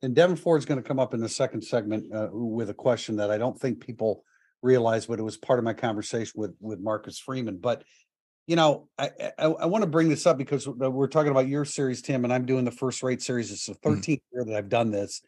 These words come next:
Speaker 1: for better or for worse, because it drives you crazy. The, d-, pu-, putting together the wide receivers and tight ends,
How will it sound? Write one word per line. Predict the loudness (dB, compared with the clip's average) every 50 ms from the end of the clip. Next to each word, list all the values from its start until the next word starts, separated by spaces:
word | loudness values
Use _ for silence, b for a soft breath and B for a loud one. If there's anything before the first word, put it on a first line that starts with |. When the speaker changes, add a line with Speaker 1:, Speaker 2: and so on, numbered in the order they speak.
| _ _ _ _ _ _ _ _ _
Speaker 1:
for | -2 6
better | 8 8 8 8 6 4
or |
for | 2 0 0 2
worse, | 4 4 4 4 2 0 -4
because | -8 -6 -4 -4 -4
it | -4 -4 -2
drives | 2 4 4 4 2 0
you | -6
crazy. | -10 -6 -2 2 2 2 2 0 -2 -4
The, | -4 -4 -6 -6 -4 -2
d-, | -2 -2 -2 -2
pu-, | -4 -4 -4 -4 -8 _ B B B B _ _
putting | 2 4 4
together | 4 6 6 6 8 6 6
the | 6 6
wide | 6 6 6 6 4
receivers | 0 -2 -2 -2 -2 -2 -2 -2 -4 -6
and | -6 -2
tight | 2 2 2 4
ends, | 2 0 -2